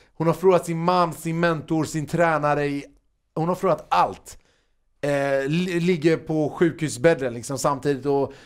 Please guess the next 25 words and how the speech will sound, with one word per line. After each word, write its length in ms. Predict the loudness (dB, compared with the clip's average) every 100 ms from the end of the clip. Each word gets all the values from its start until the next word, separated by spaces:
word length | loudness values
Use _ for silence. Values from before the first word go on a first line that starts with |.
| _
kan 180 | -2 -2
inte 180 | -2 -6
träna. 520 | -2 2 2 0 0
Hon 140 | -2 -2
har 60 |
förlorat 280 | -2 0 0
sporten. 800 | -2 -4 -4 -4 0 2 2 -4 -16
Hon 200 | -12 -2
har 80 | -2
förlorat 320 | 2 2 2
sina 180 | 0 -6
pengar. 420 | -2 -4 -2 -4
Hon 80 | -2
har 60 | -2
förlorat 300 | 0 -2 0
allt. 340 | 0 0 -4
Och 100 | -10
så 100 | -8
kommer 180 | -6 -4
hon 80 | -4
tillbaka. 580 | 0 4 4 2 -6 -6 -12 _ _ -20
F-, 220 | -16 -10
ja, 160 | -4 -4
det, 280 | -4 -10 -10
ja, 240 | -4 -2